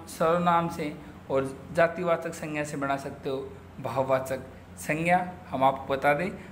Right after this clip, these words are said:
हमारे आज के session में इतना ही। इस session को थोड़ा बार बार देखना, आपको समझ में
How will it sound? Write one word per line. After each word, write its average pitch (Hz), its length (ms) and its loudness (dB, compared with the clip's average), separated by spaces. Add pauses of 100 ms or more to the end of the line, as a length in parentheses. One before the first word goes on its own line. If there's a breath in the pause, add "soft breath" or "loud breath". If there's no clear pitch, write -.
(140 loud breath)
हमारे 143 280 4
आज 147 180 6
के 147 120 -4
session 143 300 -6
में 143 120 2
इतना 147 200 -4
ही। 190 140 0 (300 loud breath)
इस 135 140 -4
session 139 320 0
को 139 80 0
थोड़ा 135 200 -2
बार 131 220 6
बार 165 180 6
देखना, 165 380 -4 (380 loud breath)
आपको 117 320 -4 (460)
समझ 131 240 -4
में 135 140 -2